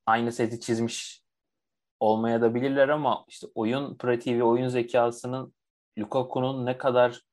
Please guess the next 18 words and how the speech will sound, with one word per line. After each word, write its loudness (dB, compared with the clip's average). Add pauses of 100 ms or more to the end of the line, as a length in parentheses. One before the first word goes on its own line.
(380)
farklı 0
ve 2 (460)
bir -6
anda 0
o 2
açığı -4
bulabilmesinin, -4 (300)
e, 0
zaten 4
o 0
pası 0
verdikten 4
sonra -6
ceza 2
sahası 0
içine -8
koştuğu 2
an, 0